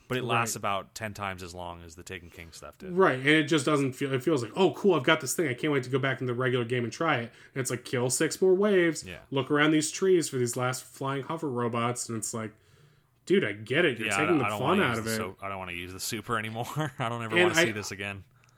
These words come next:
Speaker 2: I thi-, I mean, it's a gripe. It's a pet peeve, but it's like, it's noticeable because in terms of pacing, it slows things way
Speaker 1: Oh, yeah.
Speaker 2: down, and it feels like regular Destiny again. Whereas when we're just screwing around and having fun, like,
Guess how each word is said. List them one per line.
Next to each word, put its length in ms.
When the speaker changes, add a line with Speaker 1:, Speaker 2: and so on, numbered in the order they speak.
Speaker 2:
I 180
thi-, 200
I 80
mean, 140
it's 100
a 60
gripe. 400
It's 180
a 60
pet 260
peeve, 220
but 100
it's 300
like, 160
it's 180
noticeable 480
because 500
in 100
terms 320
of 100
pacing, 580
it 140
slows 340
things 260
way 240
Speaker 1:
Oh, 140
yeah. 100
Speaker 2:
down, 240
and 80
it 120
feels 400
like 180
regular 340
Destiny 440
again. 340
Whereas 240
when 180
we're 80
just 200
screwing 380
around 480
and 120
having 260
fun, 460
like, 320